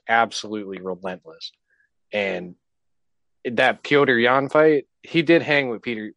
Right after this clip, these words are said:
or Piotr Yan on the feet. He was hanging with him. Granted, he was spamming takedown after takedown, but he did some good work on the feet. He's a guy with a high output, keeps a crazy pace that can hold that pace, and he doesn't get hit a lot.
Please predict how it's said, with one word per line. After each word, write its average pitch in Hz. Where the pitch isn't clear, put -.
or 110
Piotr 117
Yan 110
on 98
the 92
feet. 90
He 131
was 135
hanging 117
with 95
him. 87
Granted, 131
he 131
was 107
spamming 120
takedown 120
after 117
takedown, 123
but 98
he 135
did 139
some 131
good 123
work 117
on 113
the 110
feet. 101
He's 107
a 113
guy 117
with 107
a -
high 120
output, 120
keeps 120
a 95
crazy 120
pace 117
that 113
can -
hold 113
that 110
pace, 113
and 110
he 104
doesn't 107
get 104
hit 110
a 95
lot. 82